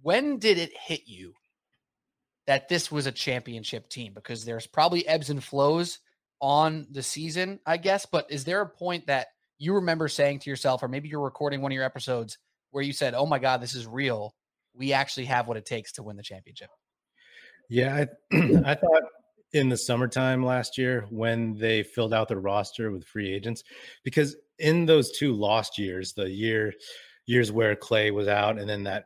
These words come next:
Speaker 2: first year where Steph had the broken hand, twenty nineteen, twenty twenty, um, you knew it wasn't about those years. And in the twenty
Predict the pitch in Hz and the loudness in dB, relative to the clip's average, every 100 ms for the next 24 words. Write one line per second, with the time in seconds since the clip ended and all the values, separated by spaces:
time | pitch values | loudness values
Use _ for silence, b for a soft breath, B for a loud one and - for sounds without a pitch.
0 | _ 117 107 - 110 107 101 98 - - | _ -4 -4 -2 0 0 0 -2 -2 -2
1 | 101 104 95 87 101 98 90 98 101 104 | -2 -4 -8 -6 -6 -6 -8 -6 -6 -8
2 | - 101 95 95 - 92 101 92 - 95 | -8 -8 -6 -8 -8 -8 -8 -8 -6 -4
3 | 107 - B B B B _ 110 110 104 | -4 -6 B B B B _ -4 -2 -2
4 | 98 123 _ _ _ _ _ 160 147 156 | -6 -10 _ _ _ _ _ 2 4 8
5 | 147 131 117 123 117 113 107 - 104 98 | 8 8 6 4 4 2 2 2 -4 -2
6 | 107 113 131 - _ _ _ 135 131 139 | -2 -2 -2 -6 _ _ _ 2 2 2
7 | - 139 127 117 117 113 113 113 _ _ | 0 0 2 4 4 2 0 -8 _ _
8 | _ _ _ - - 135 143 139 135 131 | _ _ _ -12 0 4 4 4 4 2
9 | 127 | 0